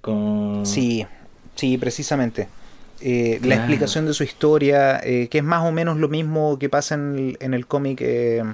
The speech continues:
Speaker 2: Truth, Red, White and Black. Y de hecho, el capítulo, este capítulo se llama Truth, Verdad. Así que
Speaker 1: Ah.
Speaker 2: ahí está la conexión directa con, con ese cómic. Em, qué fuerte la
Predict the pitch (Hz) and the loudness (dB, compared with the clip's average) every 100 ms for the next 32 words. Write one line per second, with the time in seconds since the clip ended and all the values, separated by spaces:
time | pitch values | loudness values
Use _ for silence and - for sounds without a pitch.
0 | - _ - - - 147 156 - - _ | -10 _ -20 -12 -2 2 2 0 -10 _
1 | _ 123 120 139 143 123 127 135 - 123 | _ -8 0 0 0 0 2 2 0 -4
2 | 113 117 127 139 - - 131 123 151 147 | -2 0 0 -2 -10 -12 -2 2 2 2
3 | 123 - 131 143 135 147 151 151 156 160 | -2 -2 -2 -2 -2 -2 2 2 2 0
4 | 160 - 135 147 151 147 143 127 - 151 | 0 0 0 2 2 2 0 -2 0 0
5 | 131 - 120 123 120 113 - _ - 127 | 0 -2 0 2 2 0 -2 _ -10 -4
6 | 117 113 104 98 104 113 143 160 107 120 | 0 2 2 0 -2 -2 -2 -4 0 2
7 | 127 - 139 135 135 123 - 143 135 143 | 2 2 2 2 0 0 -2 0 2 2
8 | - 143 135 139 131 - - 143 135 135 | 2 0 0 -2 -4 -8 -6 -4 -2 0
9 | 127 98 - _ _ _ - _ _ _ | 0 -2 -8 _ _ _ -20 _ _ _
10 | 127 117 113 110 107 104 98 95 - _ | -2 2 2 2 -2 -2 -4 -6 -12 _
11 | _ - - - 123 - 131 - 131 123 | _ -20 -10 -6 -4 0 0 2 2 4
12 | 120 117 113 104 | 2 0 0 -4